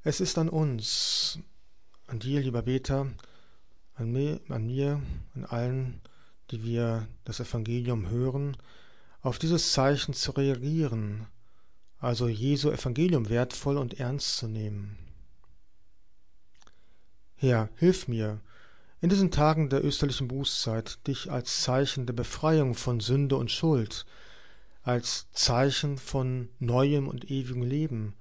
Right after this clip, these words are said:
wahrzunehmen und ernst zu nehmen. Oft hast du uns Menschen gesagt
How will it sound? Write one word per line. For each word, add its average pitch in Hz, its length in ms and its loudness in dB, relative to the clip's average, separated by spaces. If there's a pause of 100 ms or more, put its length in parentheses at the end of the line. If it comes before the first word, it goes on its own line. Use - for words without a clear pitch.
(140)
wahrzunehmen 127 720 0
und 120 220 -6
ernst 143 340 -2
zu 123 100 -2
nehmen. 107 480 -2 (2000)
Oft 160 220 4
hast 175 260 4
du 170 340 6 (640)
uns 135 180 0
Menschen 147 320 4
gesagt 135 560 4